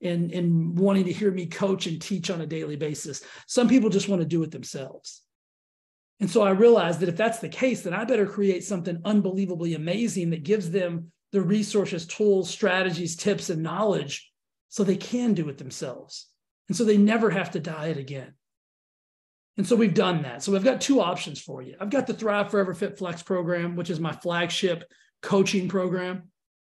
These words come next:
And then I've got my Weight Loss Your Way bundle, where if you never want to speak to me, you don't have to. But everything is in that bundle that you would need to lose weight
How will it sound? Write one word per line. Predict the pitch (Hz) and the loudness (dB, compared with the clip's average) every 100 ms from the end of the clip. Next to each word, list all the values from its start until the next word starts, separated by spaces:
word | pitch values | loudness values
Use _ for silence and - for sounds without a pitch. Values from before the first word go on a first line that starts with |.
| _ _ _ - | _ _ _ 0
And | 202 | 2
then | 220 | 4
I've | 226 | 4
got | 190 214 214 | 4 4 4
my | 196 190 190 190 180 - - | 2 2 0 -2 -6 -12 -8
Weight | 165 202 202 | 0 2 2
Loss | 196 185 185 | 0 0 0
Your | 190 | -2
Way | 175 175 | 0 0
bundle, | 156 170 156 - - _ _ _ _ _ _ _ _ | -2 -4 -6 -10 -14 _ _ _ _ _ _ _ _
where | 208 214 | 2 4
if | 202 | 6
you | 220 | 8
never | 214 208 220 | 8 8 6
want | 214 202 | 4 2
to | |
speak | - 220 175 | -2 -6 -2
to | 208 | 2
me, | 202 | 2
you | 185 190 | 2 0
don't | 180 | 0
have | 151 160 147 | -4 -6 -8
to. | - 143 135 _ _ _ _ _ _ _ _ _ | -12 -14 -16 _ _ _ _ _ _ _ _ _
But | 196 - | -4 -2
everything | 226 208 220 208 214 208 | -2 -2 0 2 4 4
is | 185 | 4
in | 190 | 2
that | 180 160 | 0 -4
bundle | 160 180 170 | -4 -2 -2
that | 160 | -4
you | 165 | -4
would | 165 156 | -4 -2
need | 165 165 | -2 -2
to | |
lose | 151 160 139 | -4 -6 -8
weight | 151 151 | -10 -10